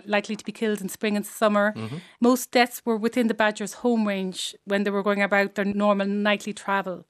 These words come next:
Speaker 2: So what about preventative measures then? How can we stop this from happening in the first place?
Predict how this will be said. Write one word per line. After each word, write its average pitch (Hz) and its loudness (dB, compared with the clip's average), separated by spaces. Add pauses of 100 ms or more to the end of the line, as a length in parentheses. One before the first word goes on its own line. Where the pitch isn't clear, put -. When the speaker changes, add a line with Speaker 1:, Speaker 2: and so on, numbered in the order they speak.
Speaker 2:
So - 2
what 247 4
about 202 2
preventative 139 2
measures 107 0
then? 87 -8
How 156 -2
can 151 -2
we 123 2
stop 127 0
this 113 -2
from 104 0
happening 101 -2
in 98 -2
the 101 -2
first 101 -2
place? 80 -8